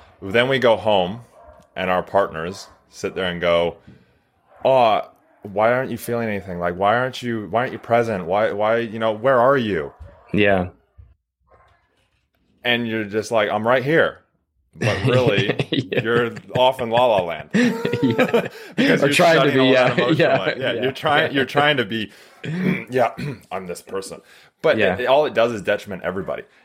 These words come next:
Speaker 1: And this is why policing has the highest divorce rate out of any career. Because we shut our emotions away. We are very, very good at compartmentalizing things.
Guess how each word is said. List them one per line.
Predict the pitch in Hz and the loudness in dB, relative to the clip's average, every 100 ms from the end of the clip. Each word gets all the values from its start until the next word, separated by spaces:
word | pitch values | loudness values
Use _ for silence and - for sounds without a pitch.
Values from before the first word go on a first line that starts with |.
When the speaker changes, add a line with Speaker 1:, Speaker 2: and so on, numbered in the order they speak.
| - | -4
Speaker 1:
And | 113 | 0
this | 123 123 | 0 0
is | 110 | -2
why | 101 107 101 | 2 4 4
policing | 80 95 101 98 87 | 0 -2 -2 -2 -8
has | 80 80 | -6 -6
the | 80 | -4
highest | 92 90 87 | 0 0 -2
divorce | 90 78 92 - | -8 -4 -4 -2
rate | 87 80 | -2 -2
out | 76 | -4
of | 78 | -6
any | 87 80 | -8 -10
career. | - 78 71 - _ _ _ _ _ _ _ _ _ _ _ _ _ _ _ _ _ | -12 -12 -14 -16 _ _ _ _ _ _ _ _ _ _ _ _ _ _ _ _ _
Because | 107 95 107 101 87 - _ _ _ _ _ - | -10 -2 0 0 -2 -10 _ _ _ _ _ -10
we | 98 | -10
shut | 95 - 107 | -6 0 2
our | 110 | 2
emotions | 98 110 120 104 | 2 0 -2 -10
away. | 82 76 | -8 -8
We | 82 107 | -4 0
are | 104 95 | 2 0
very, | 78 107 117 110 | -2 2 2 2
very | 95 104 98 | 0 0 0
good | 90 98 104 92 | -2 0 2 0
at | 85 _ | -2 _
compartmentalizing | - 98 90 95 98 90 85 80 76 76 71 | -12 -10 -4 0 0 -2 -4 -4 -4 -8 -16
things. | 71 - | -18 -20